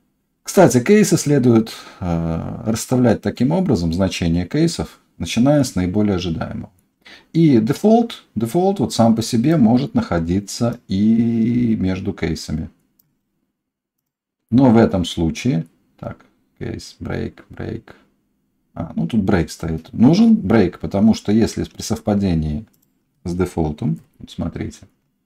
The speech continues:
Ага, мы сейчас, э, кейс четыре, собственно, вот так.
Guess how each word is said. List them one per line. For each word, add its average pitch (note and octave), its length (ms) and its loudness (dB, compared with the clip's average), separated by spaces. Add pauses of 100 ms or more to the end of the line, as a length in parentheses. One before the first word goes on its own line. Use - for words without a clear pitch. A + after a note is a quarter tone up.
(880)
Ага, - 220 -16 (240)
мы F#2+ 120 -20
сейчас, - 560 -14 (200)
э, A#2+ 60 -20 (300)
кейс - 260 -14
четыре, - 520 -12 (340)
собственно, - 440 -18
вот - 220 -16
так. - 300 -14